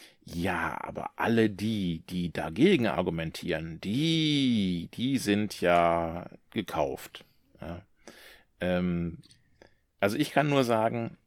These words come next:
äh, wenn euch Leute keine Quellen angeben, ähm, dann wissen die, warum die keine Quellen angeben. Und, ähm,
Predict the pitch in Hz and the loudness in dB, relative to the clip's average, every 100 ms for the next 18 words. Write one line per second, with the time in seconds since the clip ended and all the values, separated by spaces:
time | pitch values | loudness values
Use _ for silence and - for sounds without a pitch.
0 | _ - 101 98 - - - - - 120 | _ -2 0 -2 -8 -18 -18 -16 -2 0
1 | 151 147 131 123 120 127 - 123 131 - | 0 -2 -4 2 4 4 0 -2 -2 -2
2 | - 123 107 - 85 82 - - - _ | 4 6 4 -2 -8 -10 -10 -12 -14 _
3 | _ _ _ _ _ _ _ _ _ _ | _ _ _ _ _ _ _ _ _ _
4 | _ _ _ - 90 87 90 87 - _ | _ _ _ -8 -4 -4 -6 -10 -16 _
5 | _ _ _ _ _ _ 87 95 117 113 | _ _ _ _ _ _ -6 -2 -2 -2
6 | 98 98 95 120 - 87 85 - 85 82 | 0 2 2 -2 -4 -4 -4 -4 -4 -4
7 | - - - - - _ - - - - | -8 -12 -12 -14 -18 _ -20 -20 -20 -20
8 | - - _ - 98 98 95 - - 98 | -20 -20 _ 0 0 0 -4 -10 -4 0
9 | 95 95 92 90 | 0 0 -2 -8